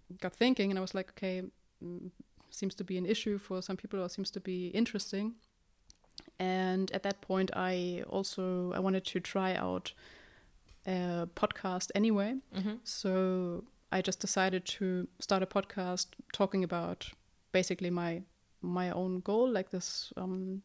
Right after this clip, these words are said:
Speaker 1: to become financially free within
Speaker 2: Mm-hmm.
Speaker 1: five years. And, um, I'm just telling people, um, what I do, what works well or what doesn't work well. And also sometimes I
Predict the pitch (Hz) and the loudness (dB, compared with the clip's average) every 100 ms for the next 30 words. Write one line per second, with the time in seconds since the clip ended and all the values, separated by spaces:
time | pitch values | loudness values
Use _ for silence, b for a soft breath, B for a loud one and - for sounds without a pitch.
0 | _ - 185 - 190 185 208 - - 202 | _ -4 -2 0 0 0 -4 -10 -2 2
1 | 190 185 185 180 - 233 254 - 208 196 | 2 2 -2 -4 2 2 2 -2 0 2
2 | 190 214 185 226 254 269 B B B B | 2 2 0 6 6 6 B B B B
3 | B B _ - 185 185 185 185 180 185 | B B _ -2 2 4 4 2 2 0
4 | - - 175 170 175 175 190 190 - 196 | -2 -6 -4 -4 -4 -2 2 2 4 4
5 | 190 - 202 185 175 180 - _ - 175 | 2 0 0 0 0 -4 -12 _ -6 -4
6 | 170 - - 165 175 185 180 175 233 233 | -4 -8 -6 -2 0 2 2 6 6 8
7 | 233 185 175 - - - - - - - | 4 2 0 0 -6 -6 -12 -20 -4 0
8 | 175 - 185 190 190 175 180 185 180 175 | 0 2 2 4 4 2 0 2 2 2
9 | 175 180 185 185 185 185 170 175 175 180 | 0 0 2 4 4 2 2 0 -2 -2
10 | 180 185 185 180 175 - 180 170 170 | 0 0 0 0 0 0 -2 0 -2